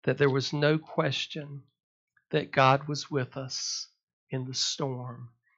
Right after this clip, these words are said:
even a storm that took our children, because our children were with the Lord.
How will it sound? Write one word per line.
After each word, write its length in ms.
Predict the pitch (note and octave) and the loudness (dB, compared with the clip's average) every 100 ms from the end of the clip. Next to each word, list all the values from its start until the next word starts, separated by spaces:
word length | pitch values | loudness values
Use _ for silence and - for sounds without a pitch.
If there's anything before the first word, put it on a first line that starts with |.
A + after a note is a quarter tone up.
| _ - | _ -2
even 400 | D3 D3+ D3+ D3+ | 0 2 2 0
a 80 | C#3+ | -2
storm 840 | - - D3+ C3+ A#2+ A2 A2+ A#2+ _ _ _ _ _ _ | -2 -2 -4 -6 -8 -12 -16 -20 _ _ _ _ _ _
that 240 | B2+ A#2 | -4 -4
took 480 | - - C#3+ A#2 - - _ _ _ _ _ - | -6 -4 -4 -4 -10 -20 _ _ _ _ _ -10
our 120 | - A#2 | -8 -8
children, 680 | - C3 A#2 - A2+ A2+ - _ _ _ _ _ _ _ | -6 -6 -6 -10 -16 -18 -20 _ _ _ _ _ _ _
because 1040 | B2+ - - F3+ F#3+ A#2 A2 - - - - _ _ _ _ _ | -10 -10 -4 0 0 0 -6 -10 -8 -8 -10 _ _ _ _ _
our 160 | A#2+ A#2 | -4 -2
children 640 | - - G3 B2+ - A#2 - _ _ _ _ _ _ _ | -4 -2 -2 -2 -8 -16 -20 _ _ _ _ _ _ _
were 160 | - A#2 | -6 -2
with 260 | A#2 A#2+ - | -2 -4 -4
the 100 | B2 | -2
Lord. 480 | A#2+ A2+ A2 - | -2 -4 -8 -14